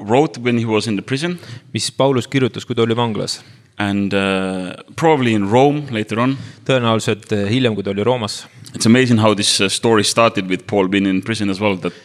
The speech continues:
Speaker 1: Dad was just singing about, wasn't it?
Speaker 2: Et see on nagu hämmastav, kui ta tegelikult see lugu algas, kui ta, Paulus on, äh, vanglas, nagu ka lauldi siin.
Speaker 1: But, uh, he's writing this from the prison.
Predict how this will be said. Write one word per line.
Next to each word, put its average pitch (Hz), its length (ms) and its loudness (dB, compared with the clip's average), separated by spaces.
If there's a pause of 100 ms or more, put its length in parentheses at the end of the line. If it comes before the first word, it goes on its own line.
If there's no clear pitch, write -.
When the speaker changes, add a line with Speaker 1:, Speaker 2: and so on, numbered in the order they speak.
Speaker 1:
Dad 101 180 -2
was 95 160 -4
just 95 140 -6
singing 98 220 -2
about, 90 260 -6
wasn't 95 240 -6
it? - 80 -12 (380)
Speaker 2:
Et 120 100 -6
see 127 100 -2
on 117 80 -2
nagu 120 160 0
hämmastav, 123 520 0
kui 117 100 -4
ta 107 160 0
tegelikult 110 300 -2
see 113 120 -6
lugu 127 240 2
algas, 117 300 0
kui 98 140 -10
ta, 98 220 -4 (140)
Paulus 104 400 -2
on, 98 300 -4
äh, 92 540 -6
vanglas, 104 500 -4 (160)
nagu 101 240 -10
ka 95 320 -6 (440)
lauldi 113 300 0
siin. 98 200 -10 (320)
Speaker 1:
But, - 680 -2 (300)
uh, 113 300 -4
he's 123 280 0
writing 147 280 2
this - 160 -4
from 117 180 -2
the 107 60 -4
prison. 107 360 -2